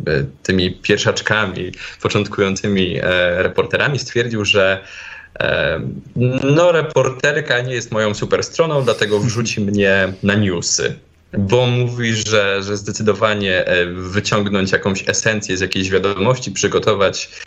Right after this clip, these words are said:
e, i pójść do studia, przeczytać, będzie mi sprawiało też dużo radości, będzie to też bardzo duże wyzwanie, bo jednak, e, tempo czytania wiadomości,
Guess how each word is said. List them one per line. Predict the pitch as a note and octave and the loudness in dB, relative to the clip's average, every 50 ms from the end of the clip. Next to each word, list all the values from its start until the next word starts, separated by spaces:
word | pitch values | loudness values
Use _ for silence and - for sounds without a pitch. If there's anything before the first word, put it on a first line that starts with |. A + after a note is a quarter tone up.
| - - - - - | -16 -16 -18 -8 -4
e, | G2 F#2 F2+ F2 | 0 2 2 2
i | - G2 | 2 -2
pójść | F#2+ - - A#2 G#2+ G2+ G#2 | -4 -2 -2 -2 -2 0 0
do | G#2+ | -2
studia, | G2 - - G#2 F#2+ F#2 E2+ | -2 0 -2 0 2 2 2
przeczytać, | - - - F2 - C#3 C3+ - C3 B2 B2+ - - - - _ _ _ _ _ _ _ _ _ _ - | 2 0 -2 -2 -2 -2 0 2 0 0 0 -4 -8 -12 -14 _ _ _ _ _ _ _ _ _ _ -6
będzie | A2+ G#2 - A2+ A2+ G#2 G#2 | -2 0 2 2 2 0 -2
mi | G2 F#2+ | -2 -4
sprawiało | - - G#2 F#2 F#2 G2 F#2 F#2 F#2 F2 F2 F2+ F2+ F2 E2 C#2 B1+ B1+ B1+ C2 | -2 -2 -2 0 2 2 0 2 2 2 2 4 2 2 0 -2 -4 -8 -10 -4
też | - G2+ F2+ - - - - | -2 -2 0 0 -4 -6 -8
dużo | F#2+ F#2 F#2+ F2 | -4 -2 2 2
radości, | F2+ F2+ F2+ F#2+ G#2 - - - - C#3+ D3 E3+ D#3 A2+ - | 2 2 2 2 0 -2 -4 -6 -4 -2 0 0 0 -2 -2
będzie | C#3+ G2+ F2 G#2 G#2 G#2+ F#2+ F#2+ | -2 0 0 0 0 0 -2 -2
to | F#2+ F#2+ | -4 -4
też | E2+ - F2+ E2 - - F#2+ | -4 -2 -2 -2 -2 -4 -2
bardzo | F2+ F#2 F#2+ F#2+ G2+ | -2 -2 -2 -2 -4
duże | F#2+ F2+ F2+ F#2+ F2+ | -6 -6 -4 -4 -4
wyzwanie, | E2+ F#2 F2 - F#2+ E2+ E2 E2 F#2 G#2 C3+ D#3+ E3+ - - - - - - - - - | -4 -4 -4 -2 -2 -2 0 2 2 2 2 0 -2 -8 -14 -16 -16 -16 -16 -16 -10 -6
bo | F#2+ F2 F#2 F#2+ | -2 2 2 4
jednak, | G2 F#2+ F#2+ F2+ F#2+ F#2 F2+ F2 - - - | 4 4 2 0 0 0 -2 -2 -2 -4 -2
e, | F2+ F2 F2+ F2+ | 0 0 0 0
tempo | - - G2 F#2 F#2 - F#2+ F2 | 0 -2 -2 -2 -2 -2 -4 -2
czytania | - G2 - - F2+ F#2 F2+ F2 | -2 -2 0 0 0 0 0 0
wiadomości, | E2+ F2+ F2 F2 F#2 F2+ F2+ F2 - - - - - F#2 F2 F2+ F2+ F2 E2+ - | 0 0 -2 -2 -2 -2 -2 -2 -2 -4 -6 -4 -2 0 0 2 0 0 -2 -4